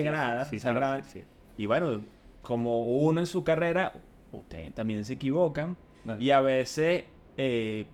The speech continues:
Speaker 1: por lo delicado de su, de su área, pues, eh, es bueno ir a segundas opiniones para estar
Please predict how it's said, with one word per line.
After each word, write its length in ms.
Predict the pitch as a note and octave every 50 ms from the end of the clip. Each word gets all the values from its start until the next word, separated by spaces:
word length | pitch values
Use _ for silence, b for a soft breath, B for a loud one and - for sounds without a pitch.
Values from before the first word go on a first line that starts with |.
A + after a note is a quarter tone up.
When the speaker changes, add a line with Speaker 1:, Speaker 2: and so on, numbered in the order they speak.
| - -
Speaker 1:
por 140 | - A#2 A2+
lo 180 | A2 G#2+ A2 A2
delicado 580 | A2 A2 A2 A2 G#2+ - A2 A2 A2+ A#2 C3 D3+
de 120 | D3+ C#3
su, 300 | C#3+ - C3 A#2 A2 G2+
de 160 | G#2+ A2 G#2
su 400 | - - G#2+ G#2 G2 G2 F#2 F#2
área, 400 | G2 A2+ C3 D#3 D3 C#3 D3 D#3 D3+
pues, 520 | - A2+ A2 G#2+ G#2 - - - - - -
eh, 560 | - - A#2 A2 G#2+ G#2+ G#2 G2+ F#2+ E2+ F2 G#2
es 60 | -
bueno 220 | - G#2+ G#2+ A2 A2+
ir 160 | A2+ A2+ A#2+
a 80 | A#2+
segundas 360 | A#2 - A#2 A2 G#2+ G#2 A2 B2+
opiniones 420 | C3+ - A#2+ A2+ A2+ A#2 C3+ E3
para 220 | D#3+ - D3 A2+ G#2
estar 380 | - - - G#2+ G#2+ A2 A#2